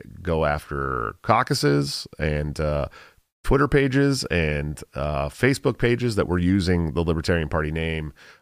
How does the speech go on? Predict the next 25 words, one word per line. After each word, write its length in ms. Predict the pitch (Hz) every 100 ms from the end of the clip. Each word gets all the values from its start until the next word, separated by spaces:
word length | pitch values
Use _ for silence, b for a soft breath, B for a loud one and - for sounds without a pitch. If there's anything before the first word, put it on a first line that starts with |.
| _
uh, 140 | 71 71
without 260 | 76 82
the 60 | 92
permission 420 | 85 82 78 80
of 100 | 73
the 80 | 76
Libertarian 420 | 78 - 76 71
Party. 360 | - 85 76 71 B B -
So 320 | - 135 -
I 80 | 127
think 180 | 165 170
that, 220 | 160 - -
I 380 | 85 - 76
honestly 300 | 143 170 147
think 180 | 120 117
that, 340 | 104 87 - -
um, 400 | 98 87 78 - -
you 120 | 104
know, 240 | 82 71 - _ _ _ _ _ _ -
uh, 60 | - - - - - _ - -
the 520 | - - 110 110 120
ethical 760 | 127 151 - 107 90 80 - - - -
conditions 720 | - 85 85 - 80 76 76
be 260 | - - 87
damned. 560 | 87 85 80 69 82